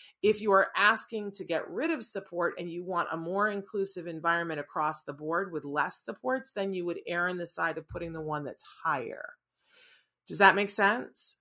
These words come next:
Um, and then the other thing that I want you to do is that when you fill this out, as you fill it out, I want you to take just a moment before you fill it out to take a breath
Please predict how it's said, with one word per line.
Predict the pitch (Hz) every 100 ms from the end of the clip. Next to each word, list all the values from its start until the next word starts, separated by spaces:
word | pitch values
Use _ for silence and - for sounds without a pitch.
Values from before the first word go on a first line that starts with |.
| -
Um, | 190 180 170 170 - _ -
and | 214 214
then | 220 233 247 -
the | 196 226
other | 285
thing | 277 254
that | 226
I |
want | 214 208 202
you | 190
to | 185
do | 180 170 165 165 -
is | - 170
that | 175 165
when | 180 180
you | 180
fill | 180 220 247
this | 233 -
out, | 180 151 151 151 - - _ _ _ _ _ _ _
as | 196 262 302 247
you | 214
fill | - 165
it | 147
out, | 147 139 -
I |
want | 175 196 196
you |
to | 196
take | 185 160
just | 220 -
a | 240
moment | 233 220 208 180 147 120 147 196 -
before | 165 165 180
you | 202 202
fill | - 180 156
it |
out | 147 143 -
to | -
take | - 156
a | 156
breath | 156 165 160 160 -